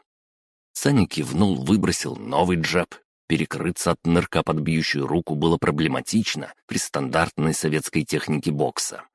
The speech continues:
Но филадельфийская раковина, проповедником которой был Флойд Мейвезер,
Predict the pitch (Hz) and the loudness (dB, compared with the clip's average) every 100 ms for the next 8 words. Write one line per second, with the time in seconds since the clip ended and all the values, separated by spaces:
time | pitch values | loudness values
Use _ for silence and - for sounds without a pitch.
0 | _ _ - 76 104 - 85 85 78 73 | _ _ 0 2 2 2 2 4 2 0
1 | - 90 82 - 71 65 67 73 - 85 | 0 0 0 2 0 0 -2 0 2 4
2 | 85 85 82 - 76 82 78 78 - 78 | 6 4 2 0 2 2 2 2 2 0
3 | 80 73 78 78 78 73 - 76 82 - | 0 2 2 4 2 2 0 2 4 2
4 | 78 76 78 73 71 67 71 - | 0 2 0 -2 -2 -4 -6 -10